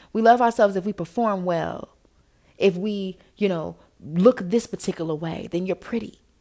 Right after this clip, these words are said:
No, bitch, you need to be pretty all the time. I'm pretty on my worst days 'cause I've accepted that I'm pretty. <laughs> You understand? And there, there's no way you could be hot one day and not hot the other day. It's not possible. You got the same damn face and the same body.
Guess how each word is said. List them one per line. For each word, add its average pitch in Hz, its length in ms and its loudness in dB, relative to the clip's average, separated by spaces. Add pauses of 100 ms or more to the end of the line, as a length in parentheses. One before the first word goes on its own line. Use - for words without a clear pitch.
(280)
No, 302 180 0
bitch, 262 160 -4
you 302 60 -6
need 294 80 -4
to 233 100 -4
be 226 40 -6
pretty 254 200 0
all 233 160 8
the 190 60 0
time. - 400 -4 (720)
I'm 277 160 8
pretty 285 200 2
on 226 100 4
my 220 100 4
worst 202 380 -4
days 180 500 -6 (200)
'cause 262 120 6
I've 233 160 0
accepted 196 380 -2
that 180 100 2
I'm 160 140 0
pretty. 311 500 2 (640)
<laughs> 220 100 0 (540)
You 262 80 8
understand? 311 320 4 (180)
And 381 120 0
there, 403 120 0
there's 440 280 6
no 381 180 4
way 403 140 4
you 359 160 6
could 392 120 6
be 311 80 4
hot 339 360 6
one 330 260 4
day 262 340 -2 (220)
and 311 160 4
not 359 220 4
hot 339 280 6 (220)
the 285 120 4
other 427 220 4
day. - 100 -6
It's 311 280 2
not 403 240 4
possible. 466 260 4
You - 40 -6
got - 120 0
the 440 60 2
same 415 300 0
damn 403 240 2
face 466 280 4
and 359 80 0
the 349 60 -2
same 370 320 2
body. 440 420 4